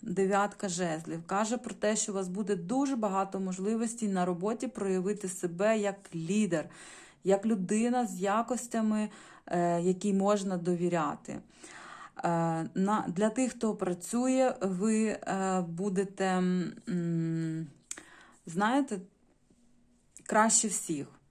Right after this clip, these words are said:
краще всіх, м, я так скажу. У вас буде можливість,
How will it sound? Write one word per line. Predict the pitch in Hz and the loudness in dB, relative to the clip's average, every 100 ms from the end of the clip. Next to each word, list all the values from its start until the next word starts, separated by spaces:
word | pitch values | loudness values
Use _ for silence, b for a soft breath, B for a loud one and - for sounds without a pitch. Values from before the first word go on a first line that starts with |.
| _ _ | _ _
краще | - 202 226 196 | 0 2 2 -2
всіх, | 180 - 175 - - _ _ - | -6 -6 -10 -10 -18 _ _ -12
м, | - 165 | -6 -2
я | 160 180 | 2 2
так | 165 143 | 2 -4
скажу. | - - 139 135 139 B B B - | -8 -10 -10 -10 -12 B B B 0
У | |
вас | 190 208 | 4 4
буде | 185 208 190 | 4 2 2
можливість, | 180 180 175 196 247 247 240 - - | 2 0 0 2 2 0 -4 -8 -12